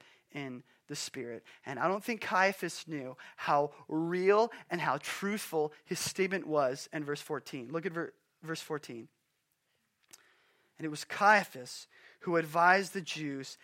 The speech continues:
that it would be expedient that one man should die for the people. He was so right. A million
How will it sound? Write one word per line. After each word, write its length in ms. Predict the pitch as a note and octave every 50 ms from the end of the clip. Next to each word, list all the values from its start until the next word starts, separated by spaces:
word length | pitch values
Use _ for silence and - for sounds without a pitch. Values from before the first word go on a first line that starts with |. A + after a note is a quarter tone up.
| - _ -
that 200 | D#3 F3 E3+ E3 E3+
it 140 | E3+ E3+
would 160 | F#3 F#3 E3+ D3+
be 220 | E3+ F3+ F3 -
expedient 960 | F3 E3+ - - - - - - - A#3 A#3+ G#3+ F#3 E3+ D#3 D3+ D#3 - - - - - - -
that 260 | D3 F3 D#3+ - -
one 420 | D#3+ D#3+ E3+ F3+ F3+ F#3+ G3 F#3 -
man 300 | - E3 E3+ F3 F3 E3+
should 320 | E3+ - - F3 D#3+ D3+ -
die 500 | - D#3+ D3+ D3+ D3+ C#3+ C#3 C#3 C3 - _ _
for 580 | - - - E3 D#3 D3+ C#3+ C#3 C#3 B2+ - _ _ _ _ _ _ _
the 80 | - C#3
people. 500 | - - D3+ C3+ C3 - A#2+ A#2 C3 - _ _ _ _ _ _ _ _ _ _ _ _ _ _ _ _ _ _ _ _ _ _ _ _ _ _ _ _ _ _ _ _ _ _ _ _ _
He 120 | - E3+
was 120 | E3+ E3 -
so 200 | - - E3+ E3
right. 320 | D#3 D3 C3+ C3 A#2+ - _ _ _ _ _ _ _ _ _ _ _ _ _ _ _ _ _ _ _ _ _ _ _ _ _ _ _ _ - - - - - - - - _ -
A 100 | F3+ E3+
million 760 | E3+ F3 F3 E3+ F3 F3 F#3 G3+ G#3 G#3+ A3 A3+ A3+ A3+ A3+